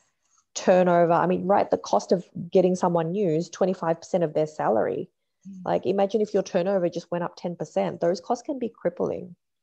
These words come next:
Speaker 2: Mm-hmm.
Speaker 1: So you can either pay now or you can pay a lot more later. So.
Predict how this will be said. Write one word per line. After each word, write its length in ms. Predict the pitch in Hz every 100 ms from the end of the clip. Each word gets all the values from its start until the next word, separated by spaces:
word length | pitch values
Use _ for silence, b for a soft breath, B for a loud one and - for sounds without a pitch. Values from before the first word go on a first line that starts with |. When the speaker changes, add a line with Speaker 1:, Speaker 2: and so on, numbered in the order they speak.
| -
Speaker 2:
Mm-hmm. 220 | 165 170 180 _
Speaker 1:
So 420 | - 170 170 170 -
you 100 | 202
can 160 | 226 -
either 420 | 214 196 185 185 - _
pay 160 | - 190
now 420 | 185 185 247 370
or 120 | -
you 80 | 185
can 120 | 180
pay 160 | 185 175
a 60 |
lot 240 | 160 151 -
more 160 | 160
later. 480 | 151 123 139 - - - _
So. 240 | 175 -